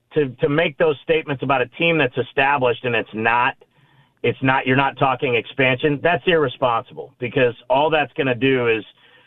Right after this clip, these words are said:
really just create, i-, if there's nothing behind it, if you're just saying it, boy, well, hell, I would love if we played in the Bahamas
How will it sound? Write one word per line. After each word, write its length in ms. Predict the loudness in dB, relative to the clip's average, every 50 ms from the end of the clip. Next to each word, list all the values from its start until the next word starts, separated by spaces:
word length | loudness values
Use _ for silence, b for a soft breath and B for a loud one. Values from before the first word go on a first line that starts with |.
| b b b
really 240 | 0 0 0 2
just 180 | 0 -2 -4 -6 _ _
create, 500 | -6 -2 0 2 4 4 2 2 0 0
i-, 120 | 0 0 0 0
if 140 | -2 0
there's 180 | 0 0 0 0
nothing 440 | 0 0 0 0 0 -2 -2 -2 0
behind 440 | 0 0 0 2 2 0 0 0 -2
it, 120 | -2 -2
if 100 | 0 2
you're 100 | 2 2
just 220 | 2 0 -2 0 0
saying 200 | 0 0 2 0
it, 140 | -2 0 0
boy, 300 | 0 0 2 0 -2 -4 b b b b b b
well, 160 | -2 0 2
hell, 260 | 2 0 0 -2 -6 _ -4
I 180 | -2 0 0
would 140 | 0 0 0
love 400 | 0 0 0 2 0 0 -2 -6 -14 _ _ _ _ _ _ _
if 180 | -4 -4 -2
we 140 | -2 -2 -2
played 540 | 0 0 2 2 4 4 2 2 0 -2 -4 -6 -4
in 180 | -2 0 0
the 60 | 0 0
Bahamas 540 | 0 0 0 2 0 0 -2 -4 -6 -10